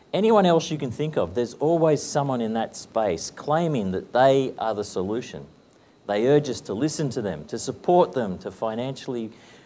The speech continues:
support them, to vote for them, uh, and more, promising that they can fix things if we just follow their lead. But on Friday, Damon told us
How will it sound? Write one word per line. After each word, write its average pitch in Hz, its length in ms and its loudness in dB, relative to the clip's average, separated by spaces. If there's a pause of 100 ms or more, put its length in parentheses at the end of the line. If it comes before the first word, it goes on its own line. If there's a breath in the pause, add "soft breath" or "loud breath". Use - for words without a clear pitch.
support - 460 -2
them, 98 140 -6
to 117 100 -4
vote 143 260 8
for 127 280 4
them, 92 180 0 (380 loud breath)
uh, 117 340 6 (100)
and 131 220 0
more, 147 340 4 (300)
promising 139 640 0 (220)
that 98 220 -6
they 120 160 2
can 104 160 -10
fix - 380 -12
things 107 340 -8
if - 160 -18
we 101 80 -10
just 104 340 -10
follow 90 260 -8
their 82 220 -12
lead. 82 240 -14 (1300 soft breath)
But 160 140 0
on 160 100 4
Friday, 208 640 -2 (1080)
Damon 214 300 4
told 131 300 6
us - 240 0